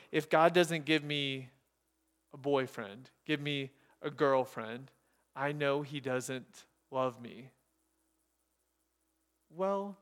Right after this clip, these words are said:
not, not, not, not true. Maybe he's making you into the type of person he w-, wants you to be and knows better than you do what you need right now.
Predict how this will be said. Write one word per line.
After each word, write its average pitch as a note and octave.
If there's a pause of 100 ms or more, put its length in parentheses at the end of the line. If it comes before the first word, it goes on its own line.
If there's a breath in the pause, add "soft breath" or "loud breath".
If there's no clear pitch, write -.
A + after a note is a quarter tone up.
(480)
not, E3+
not, E3
not, E3+
not G3
true. F3 (500)
Maybe F#3
he's F#3
making F3
you E3+
into F3+
the E3
type E3+
of D#3+
person E3 (440 soft breath)
he E3
w-, D3+
wants C#3+ (520)
you D3+
to D3+
be D3
and D3+
knows D#3+
better F3
than E3+
you E3
do C3+
what C#3
you D3
need B2+ (640)
right A#2+
now. A#2